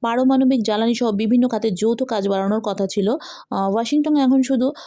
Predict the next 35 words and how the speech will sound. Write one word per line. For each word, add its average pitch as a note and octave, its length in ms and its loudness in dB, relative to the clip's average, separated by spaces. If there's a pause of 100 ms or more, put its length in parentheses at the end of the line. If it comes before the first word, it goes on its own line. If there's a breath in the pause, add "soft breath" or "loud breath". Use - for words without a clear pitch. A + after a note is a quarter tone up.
(140 loud breath)
প্রযুক্তি C4 380 -2
খাত A#3 240 0
নয়, A3 140 0
এর A3 180 -4
বাইরেও A3 340 0
আরও A3+ 180 0
বিস্তৃত A3+ 380 -2
বাণিজ্য G3+ 360 -2
ছাড় F#3+ 320 -4
দে-, F#3+ 100 0 (160)
আদায়ে G3+ 420 0
চাপ A3+ 220 -4
দিচ্ছে। F#3+ 300 -2
তবে B3 180 -2
দুই A#3+ 240 0
দেশই C#4 240 0
বলেছে A#3 280 0
আলোচনা A3 360 0
এখনও A3+ 220 0
পুরোপুরি A3 360 0
ভেঙে A3 260 0
যায়নি। E3 380 -2
মধ্যে C4 560 -2
মানহানির B3+ 600 2
অভিযোগে A#3+ 400 0
ট্রাম্প A#3 400 -2
বিবিসির A#3+ 360 -2
কাছে A3+ 220 -4
দশ G#3 400 -4
বিলিয়ন A#3 480 0
ডলার F#3+ 340 -2
ক্ষতিপূরণ A3 500 -2
দাবি F#3+ 240 -2
করেছে, E3 340 -4
সোর্স A3 320 -2